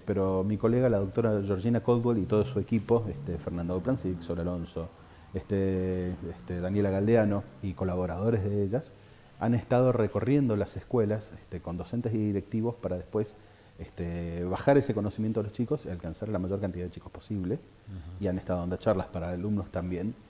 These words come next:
Speaker 1: explicando generalidades del eclipse, como lo que hemos estado hablando ahora, y en particular bien un taller de cómo construir cajas oscuras. Las cámaras oscuras de las que hablábamos recién antes de la
Speaker 2: Sí.
Speaker 1: nota, este, que no es otra cosa que un tubo largo de cartón o una caja de zapatos,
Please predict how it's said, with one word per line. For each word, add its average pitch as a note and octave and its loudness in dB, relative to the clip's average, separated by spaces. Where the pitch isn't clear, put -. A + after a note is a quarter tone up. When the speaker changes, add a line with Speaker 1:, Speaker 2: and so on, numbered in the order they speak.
Speaker 1:
explicando G#2 0
generalidades G2+ 2
del A2 2
eclipse, B2 0
como B1+ -6
lo G#1+ -12
que C#2+ -12
hemos D2 -10
estado F#2 0
hablando F#2+ 0
ahora, G2+ 4
y G#2+ 0
en G#2 2
particular A#2+ 0
bien C3+ 0
un A#2+ -2
taller A2+ -2
de - -4
cómo C#3+ -2
construir G#2+ -4
cajas - -6
oscuras. F#2 -6
Las - -6
cámaras B2+ 4
oscuras C3 4
de A2+ 2
las F#2+ -2
que - 0
hablábamos G2+ 4
recién G#2 -4
antes G2 -2
de F#2 -2
la F#2+ 0
Speaker 2:
Sí. - 2
Speaker 1:
nota, B2+ 2
este, F#2 -4
que F#2+ 0
no G#2+ 2
es A2+ 0
otra G#2+ 2
cosa G#2+ -2
que G2 2
un G#2+ 4
tubo G#2+ 4
largo G#2+ 4
de G2 0
cartón C3 2
o - -6
una F#2+ -4
caja - -4
de F2+ -4
zapatos, C3 -2